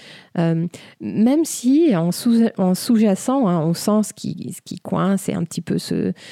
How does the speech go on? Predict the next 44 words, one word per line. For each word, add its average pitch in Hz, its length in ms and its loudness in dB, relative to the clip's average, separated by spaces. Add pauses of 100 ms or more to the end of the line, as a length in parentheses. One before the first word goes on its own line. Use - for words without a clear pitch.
(180)
cette - 240 -6
problématique 175 640 0
qu'il 180 220 -2
y 175 40 2
a 160 60 0
entre 160 280 -2
eux, 208 180 4
euh, 170 260 -2
le 160 60 -6
fait - 240 -6
que - 80 -2
Roger 180 320 2
ne 190 60 2
se 170 160 -4
sente 165 260 -4
pas 185 140 0
du 175 120 -4
tout - 140 -6
à 180 60 2
sa 175 180 -2
place 185 320 -2
au - 40 0
dix-huitième 175 520 -4
siècle, 185 500 -4 (640)
euh, 170 800 -2
que 190 100 -4
Brianna, 185 640 2
elle, 190 100 2
en 180 60 0
revanche, 185 500 0
euh, 165 300 0
se, - 180 -8
s'y - 360 -6
sent 185 200 -2
bien, 220 240 0 (460)
hein, 196 160 2
elle 202 80 2
a 165 80 0
toute - 180 -12
sa 185 160 0
famille 185 380 2
autour 175 320 -2
d'elle. 190 400 2 (920)
Euh, 165 600 0